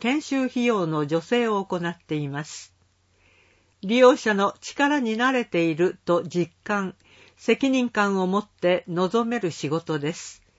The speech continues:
山口智子さん、四十五歳。令和五年四月からエヌピーオー法人、障害者の生活と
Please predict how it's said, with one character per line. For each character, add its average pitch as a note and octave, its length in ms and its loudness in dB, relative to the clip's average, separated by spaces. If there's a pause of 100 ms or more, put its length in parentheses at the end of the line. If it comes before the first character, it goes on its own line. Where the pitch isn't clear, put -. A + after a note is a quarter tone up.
(320)
山 B3 300 2
口 A3+ 240 -6
智 G#3+ 240 -2
子 F3+ 100 -4
さ E3 220 -4
ん、 D#3+ 180 -8
四 A3+ 300 -2
十 D3+ 240 -4
五 D#3+ 120 -4
歳。 D#3+ 320 -6 (500)
令 C4+ 240 4
和 A3+ 140 2
五 F3 140 0
年 F3 260 0
四 - 200 -6
月 B3 260 0
か F#3 140 0
ら F3 260 0
エ F#3 100 -2
ヌ A#3 140 0
ピ B3 240 -4
ー A#3+ 100 2
オ A3 120 0
ー - 20 -12
法 F#3 240 -2
人、 C#3+ 320 -6 (260)
障 C4+ 260 2
害 B3+ 200 2
者 G3+ 140 -4
の F3+ 120 -2
生 A3+ 240 0
活 - 320 -6
と G3+ 220 -2